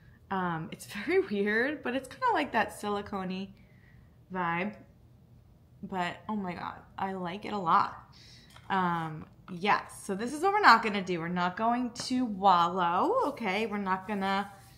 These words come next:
we're gonna feel our feels, but we're not gonna let it control us, right? We're not gonna let <laughs> other people, excuse me, control us or dictate how we feel, right? We're gonna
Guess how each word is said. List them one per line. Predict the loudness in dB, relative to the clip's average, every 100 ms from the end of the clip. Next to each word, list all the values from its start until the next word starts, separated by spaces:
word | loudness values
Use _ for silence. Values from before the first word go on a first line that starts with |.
| -20 -6
we're | -2
gonna | -2
feel | -2 0 4
our | 6 4
feels, | 2 0 2 2 0
but | -2
we're | -2
not | 2 2 2
gonna | 0
let | 0 -2
it | -6
control | -8 -8 -10 -8 -2 0 0
us, | 0 0 0 -4 -4
right? | -4 -4 -10 -20 -16 -4
We're | -2
not | -2
gonna | -2 -4 -2
let | 0 2 2 0 -2
<laughs> | 0
other | 0 2 2 2
people, | 0 -6 -6
excuse | -10 -2 0 0
me, | -2 -4 -10 -20 -20 -10
control | -4 -2 -2 -2 0 2
us | 4 2 2 -2
or | -2 -2 -10 -20 -20 -20 -20 -20 -20 -20 -20 -20 -20 -16 -2
dictate | -2 2 2 2
how | 4 2
we | 2 -2
feel, | -6 -2 0 2 4 4 2 -2 -4
right? | 0 2 0 -2
We're | -4
gonna | -4 -2 0 0 -4